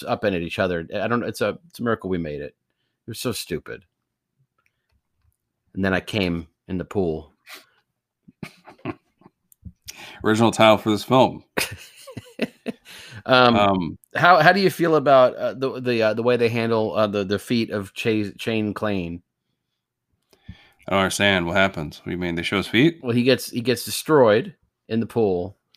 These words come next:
Speaker 2: Well, we don't wanna get the, we, we're, we're going too fast.
Speaker 1: <laughs> We're
Speaker 2: Just like my man, Ben.
Speaker 1: <laughs>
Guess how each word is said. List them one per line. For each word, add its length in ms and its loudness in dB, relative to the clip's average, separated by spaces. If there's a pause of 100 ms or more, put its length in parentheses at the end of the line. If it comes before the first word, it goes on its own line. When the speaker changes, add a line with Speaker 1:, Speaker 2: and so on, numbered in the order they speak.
(440)
Speaker 2:
Well, 140 6
we 120 8
don't 140 10
wanna 160 10
get 340 2
the, 320 0
we, 220 2 (160)
we're, 520 4
we're 140 -2
going 240 4
too 220 0
fast. 720 2 (180)
Speaker 1:
<laughs> 140 -20
We're 480 -4
Speaker 2:
Just 180 -4
like 240 6
my 140 6
man, 560 6 (420)
Ben. 440 4 (260)
Speaker 1:
<laughs> 60 -6